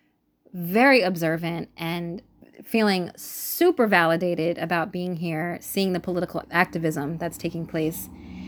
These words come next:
in Bristol. It's made, it's made worldwide news when they took down the statue of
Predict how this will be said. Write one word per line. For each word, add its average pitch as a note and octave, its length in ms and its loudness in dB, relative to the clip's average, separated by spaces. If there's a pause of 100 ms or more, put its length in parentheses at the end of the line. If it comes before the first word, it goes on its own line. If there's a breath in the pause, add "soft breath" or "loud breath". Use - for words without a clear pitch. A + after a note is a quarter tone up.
(260 loud breath)
in F#3+ 120 4
Bristol. F3+ 440 4
It's G3 180 -2
made, G#3 400 2 (680)
it's G3+ 160 -8
made G#3 200 2
worldwide F#3 520 2
news F3 480 0
when E3+ 260 -4
they E3+ 280 -2
took - 280 -6
down F3 580 -2
the E3+ 300 -2
statue E3+ 600 0
of D#3+ 140 -4